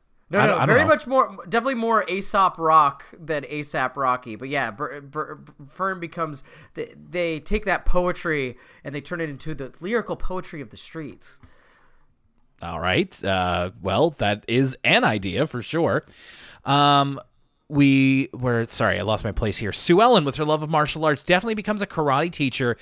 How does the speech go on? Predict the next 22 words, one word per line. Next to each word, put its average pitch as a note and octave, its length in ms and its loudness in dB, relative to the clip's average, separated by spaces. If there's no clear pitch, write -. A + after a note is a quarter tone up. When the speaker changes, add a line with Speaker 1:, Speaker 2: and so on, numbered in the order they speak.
Speaker 2:
I B2+ 80 -2
believe C3 240 0
she - 140 -4
might B2+ 160 -2
have A#2 120 -6
moved C3 260 -2
to C#3 60 -10
Japan C3 500 -8
to A#2+ 100 -10
learn A#2+ 220 -4
more A2 180 -2
moves. A#2 260 -2
It's G#2+ 120 -14
possible C3 520 0
she - 180 -8
could C3+ 120 -2
have A#2+ 80 -2
stayed A#2+ 200 0
in A2 80 -8
Elwood G2 300 -6
City. F2 360 -8
Yeah, E4+ 300 0